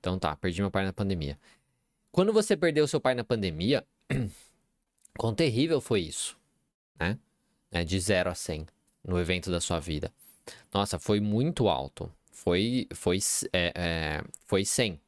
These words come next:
né? Foi a pior coisa que realmente me aconteceu. Beleza. Aí pode colocar aqui. É, tá. Você acha que o evento atual, então, é somente dez pontos diferente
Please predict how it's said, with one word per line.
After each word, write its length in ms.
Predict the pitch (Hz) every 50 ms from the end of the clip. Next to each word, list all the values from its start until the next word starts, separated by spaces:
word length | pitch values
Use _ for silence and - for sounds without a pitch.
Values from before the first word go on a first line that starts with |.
| _
né? 180 | - - 85 85
Foi 140 | - - 85
a 60 | 80
pior 260 | - 92 87 92 104
coisa 300 | - - 98 95 92 101
que 100 | - -
realmente 300 | 113 101 98 95 - -
me 40 | 95
aconteceu. 540 | - - 98 95 110 104 - - - 85 - _ _ _ _ _ _ _ _ _
Beleza. 480 | - 95 85 73 73 57 - - - - - _ _ _ _ - _ - -
Aí 60 | -
pode 220 | - - - -
colocar 320 | - - - - - 82 80
aqui. 220 | - - - - _ _ _ _ _ - - - - - - - - - - - - - - - - - - - - - - - - - - - _ _ _ _ _ _ _ _ _ _ _ - - - -
É, 420 | 104 98 95 92 90 90 92 85 80 - _ _ _ _
tá. 220 | - 87 67 - - _ _ _ _ _ _ - _ _ _ _ - _ - - -
Você 280 | 139 135 131 - 156
acha 280 | 120 117 143 - - 165
que 220 | - - 160 139
o 160 | 131 117 117
evento 320 | 117 107 107 113 113 107 117
atual, 400 | 107 - - 110 101 104 110 107
então, 280 | 101 95 110 104 117
é 80 | 120 110
somente 500 | - - - 110 107 104 104 104 - -
dez 240 | 98 98 107 117 -
pontos 280 | - 101 98 107 -
diferente 800 | - 92 92 - - 101 87 82 85 101 117 120 - - 82 78